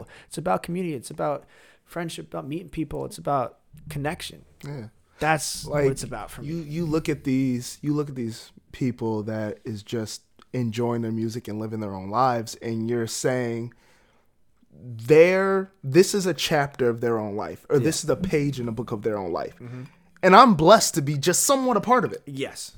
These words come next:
Speaker 1: <laughs> Like, that's it.
Speaker 2: Yep.
Speaker 1: Like, that's
Speaker 2: Even for a night?
Speaker 1: Yeah.
Speaker 2: Or for an hour?
Speaker 1: Yeah.
Speaker 2: Yeah.
Speaker 1: Like, literally for a night or for an hour, this is a part that they're gonna remember for the rest of their life.
Speaker 2: If the mix is good,
Speaker 1: Yeah.
Speaker 2: they might remember it for longer. <laughs>
Speaker 1: Yeah.
Speaker 2: You know?
Speaker 1: <laughs>
Speaker 2: Like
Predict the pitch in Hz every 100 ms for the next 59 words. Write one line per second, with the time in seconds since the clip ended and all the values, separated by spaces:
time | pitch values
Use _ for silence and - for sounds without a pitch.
0 | - 185 202 160 - - - - _ _
1 | 151 196 - - 233 - 185 202 - -
2 | - _ - 190 175 160 151 156 170 190
3 | 220 - - 226 247 240 233 277 285 -
4 | 262 269 127 - 240 247 247 247 262 -
5 | - - 440 466 - - - 180 247 220
6 | 254 311 302 294 - 196 185 220 226 -
7 | 202 202 180 170 190 170 139 139 - 135
8 | 143 240 269 240 233 - 214 - 160 139
9 | 180 190 185 165 151 180 160 131 127 160
10 | 143 127 151 - 151 135 120 135 107 90
11 | 156 - 143 202 165 127 147 147 127 143
12 | 139 151 131 147 185 202 - 202 339 269
13 | 269 302 262 247 254 262